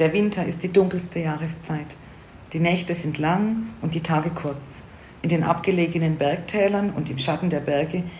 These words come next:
geht die Sonne manchmal gar nicht richtig auf. Der Mangel an Licht kann Menschen depressiv werden lassen und nicht jeder kommt dagegen an. Studien aus den Winterländern zeigen das sehr deutlich auf. Der Konsum von Alkohol steigt dort ebenso an wie Gewalt in Familien.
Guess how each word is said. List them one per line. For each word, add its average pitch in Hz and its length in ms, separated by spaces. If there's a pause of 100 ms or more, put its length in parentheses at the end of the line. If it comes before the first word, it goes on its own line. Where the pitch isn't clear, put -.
(180)
geht 190 200
die 180 60
Sonne 175 280
manchmal 165 440
gar 156 140
nicht 175 220
richtig 175 340
auf. 147 180 (600)
Der 156 80
Mangel 175 300
an 170 140
Licht - 360
kann 165 120
Menschen 160 340
depressiv 175 580
werden 156 260
lassen 156 300 (240)
und 180 120
nicht 226 280
jeder 165 240
kommt 165 280
dagegen 175 340
an. 151 220 (480)
Studien 208 520
aus 165 160
den 160 160
Winterländern 202 680
zeigen 165 280
das 165 200
sehr 175 120
deutlich 175 400
auf. 156 220 (640)
Der 165 100
Konsum 180 480
von 226 160
Alkohol 151 580
steigt 151 400
dort 147 120
ebenso 185 420
an 185 240 (300)
wie 160 80
Gewalt 139 380
in 175 120
Familien. 147 540